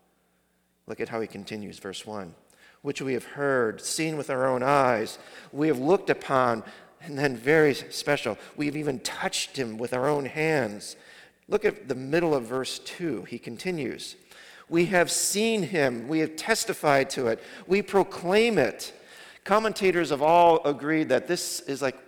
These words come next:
a courtroom deposition. When you go to the courtroom, there's a witness, and here is the star witness, and the star witness is saying, "Look, this is what I saw, this is what I've seen, this is what I've touched. This is real. I saw for myself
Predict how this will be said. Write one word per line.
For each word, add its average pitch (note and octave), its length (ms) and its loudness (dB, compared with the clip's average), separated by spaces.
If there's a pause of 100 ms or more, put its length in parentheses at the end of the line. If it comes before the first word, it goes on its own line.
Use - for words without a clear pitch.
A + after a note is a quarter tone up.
a B2+ 80 -2
courtroom C#3+ 600 -8
deposition. A2 680 -6 (960)
When D#3+ 140 -6
you D3+ 80 0
go F3+ 160 6
to E3+ 100 -2
the D3 120 2
courtroom, C3+ 580 2
there's C3 160 0
a B2 60 0
witness, A#2 560 -2
and A2+ 100 -6
here F3 240 0
is D#3 120 0
the C#3+ 120 -2
star C#3+ 340 4
witness, C3 460 -2
and C3 100 -6
the A#2 60 -4
star D3+ 260 0
witness C#3+ 380 0
is A#2+ 100 -6
saying, B2+ 360 -2
"Look, C3 340 0 (360)
this G2+ 120 -10
is A2+ 80 -8
what C3 180 0
I C3 100 2
saw, C3+ 460 6
this B2+ 160 -2
is C3 60 -8
what C3+ 160 0
I've C3+ 160 2
seen, D#3 640 -2
this C#3 160 -4
is C#3 80 -6
what D3+ 140 0
I've D3 180 0
touched. D#3+ 500 0 (460)
This F#3+ 320 4
is D3+ 260 0
real. D3 720 2 (1500)
I F3 200 4
saw F3 400 6
for E3+ 140 -4
myself D3 680 4